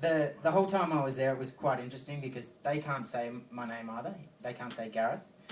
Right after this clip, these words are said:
So I, I would try to say it again very slowly, Gareth. And they would say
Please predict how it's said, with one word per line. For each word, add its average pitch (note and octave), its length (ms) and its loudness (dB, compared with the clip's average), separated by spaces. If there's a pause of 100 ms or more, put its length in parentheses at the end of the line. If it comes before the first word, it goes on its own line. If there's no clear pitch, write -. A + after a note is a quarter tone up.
(180)
So A2+ 320 -4 (580)
I, A#2+ 100 -10 (160)
I B2 80 -10
would A#2+ 140 -8
try A#2+ 280 0
to A2+ 60 -4
say A2 220 -4
it G#2+ 60 -4
again G#2+ 300 -8
very A2 180 -6
slowly, G#2+ 480 -8
Gareth. A2+ 340 0 (480)
And A2 100 -8
they A2+ 60 -4
would G#2+ 140 -6
say G#2 140 -4